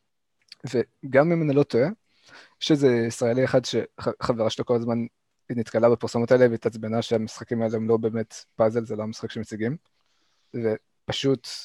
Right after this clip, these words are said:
אה, אה, אה, הכין משחק כזה בעצמו, אז אני חושב שזה, אה, אה, די מגניב, כאילו, מקווה שהמשחק שלו הצליח. אה, על מה שאני, כאילו, דבר אחד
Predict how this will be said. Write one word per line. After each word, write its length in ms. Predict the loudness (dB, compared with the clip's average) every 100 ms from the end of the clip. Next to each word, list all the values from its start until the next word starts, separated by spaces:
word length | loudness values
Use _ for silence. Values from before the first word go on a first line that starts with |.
| _ -4
אה, 100 | -4 -4
אה, 60 | -6 0
אה, 60 | -2 0
הכין 260 | 0 0
משחק 260 | 0 0 2
כזה 180 | 2 2
בעצמו, 320 | -4 -6 -12 -12
אז 80 | -12
אני 180 | -12
חושב 160 | -12 -10
שזה, 540 | -10 -8 -6 -6 -8 -10 -8
אה, 40 | -4 -2
אה, 80 | -4 2
די 140 | 2
מגניב, 400 | 2 -2 -6 -6 -14
כאילו, 120 | -14 -12
מקווה 220 | -10 -10
שהמשחק 300 | -10 -12 -10
שלו 160 | -10
הצליח. 380 | -8 -4 -4 -6 _ _ _ _ _ _ _ _ _ _ _ _ 0
אה, 60 | 2 2 0 -2 -4 -8 -4 0
על 120 | 0 2
מה 140 | 0
שאני, 280 | 4 4 2
כאילו, 240 | 2 2 4
דבר 300 | 4 6 4
אחד 200 | 2